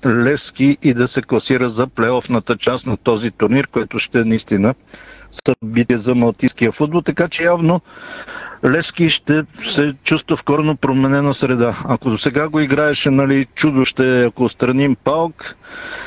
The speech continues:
сега няма как да играе ролята на чудо ще е, ако отстраним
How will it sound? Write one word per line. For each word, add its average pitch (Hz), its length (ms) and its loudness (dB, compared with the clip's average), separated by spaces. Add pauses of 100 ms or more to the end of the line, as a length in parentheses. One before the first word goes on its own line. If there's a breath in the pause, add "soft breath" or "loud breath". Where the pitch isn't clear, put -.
(140)
сега 135 240 2
няма 143 300 2
как 143 200 0
да 135 100 0
играе 131 460 0
ролята 127 400 0
на 127 220 2
чудо 127 320 0
ще 127 340 0
е, 127 40 4
ако 120 200 0
отстраним 117 480 0